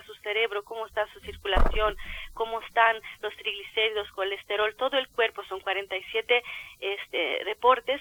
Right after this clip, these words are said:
que nos da y puedo ver con exactitud qué problemas tiene, puedo empezar a ver la causa. Y ya hablando de la parte de la causa,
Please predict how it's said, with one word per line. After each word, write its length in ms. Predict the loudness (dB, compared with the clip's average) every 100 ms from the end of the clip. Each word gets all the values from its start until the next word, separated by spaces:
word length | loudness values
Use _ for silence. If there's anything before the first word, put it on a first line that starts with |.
| -4
que 100 | -4
nos 200 | -4 2
da 220 | 2 2 -2 -16 -16
y 100 | -18
puedo 320 | 2 2 4
ver 200 | 2 0
con 220 | 0 -2
exactitud 680 | -2 -4 -6 -6 -18 -4 -2 -2 -6 _
qué 120 | -4
problemas 500 | 0 -2 0 0 -2 -4
tiene, 280 | -4 -2 -2
puedo 280 | -2 -2 -2
empezar 380 | -6 -2 2
a 80 | 2
ver 120 | 2
la 140 | -2 -2
causa. 540 | 4 4 4 -2 -6 -6 -16 -16
Y 80 | -4
ya 160 | 6 6
hablando 320 | 8 2 2
de 60 | 4
la 180 | 4
parte 420 | 6 4 4 2 2
de 80 |
la 140 | -2 0
causa, 580 | 4 4 4 0 0